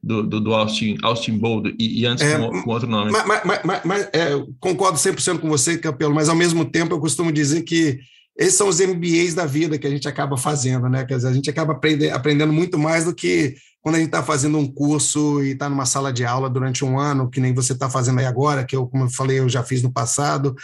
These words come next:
Speaker 2: É, são alguns aprendizados bem, bem interessantes, né?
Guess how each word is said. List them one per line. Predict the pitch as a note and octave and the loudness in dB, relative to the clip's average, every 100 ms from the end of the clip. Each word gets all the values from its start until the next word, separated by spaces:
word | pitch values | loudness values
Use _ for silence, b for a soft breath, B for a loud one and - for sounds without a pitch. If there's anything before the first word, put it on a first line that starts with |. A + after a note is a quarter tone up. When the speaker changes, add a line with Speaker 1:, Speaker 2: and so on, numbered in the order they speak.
| B B B B - | B B B B 0
Speaker 2:
É, | C3+ C#3+ C#3+ C3+ C#3+ _ | 4 6 4 2 -4 _
são | - F3+ | -2 2
alguns | E3+ E3+ | 2 2
aprendizados | D3 D#3 D3 D#3 C#3+ C3+ | 2 2 2 0 0 -2
bem, | D#3 D#3 D3+ C#3+ | 0 2 0 0
bem | B2+ D#3 | 0 0
interessantes, | D#3 D#3+ D3+ - B2 A#2 - | 0 -2 0 0 0 0 -2
né? | B2 C3 | 0 0